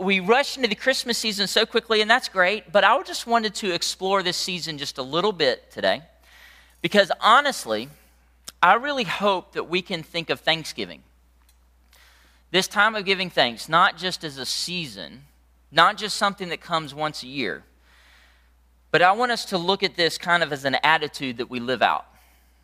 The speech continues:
There's this old saying that goes like this, "Your life is God's gift to you, but what you do with your life, well,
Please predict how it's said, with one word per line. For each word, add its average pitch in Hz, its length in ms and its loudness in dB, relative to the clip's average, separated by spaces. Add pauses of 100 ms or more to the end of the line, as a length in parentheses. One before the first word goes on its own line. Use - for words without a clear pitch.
(640)
There's 156 140 -2
this 175 160 -4
old 185 220 2
saying 165 260 0
that 131 80 -8
goes 127 180 0
like 120 160 -2
this, 107 220 -6
"Your 185 380 2 (340)
life 139 760 2
is 135 200 -6
God's 143 460 2
gift 139 300 -4
to 131 120 -8
you, 117 540 -4 (220)
but 135 100 2
what 165 300 0
you 123 80 -10
do 233 320 -4
with 135 240 -4
your 98 100 -10
life, - 460 -20 (1600)
well, 117 340 0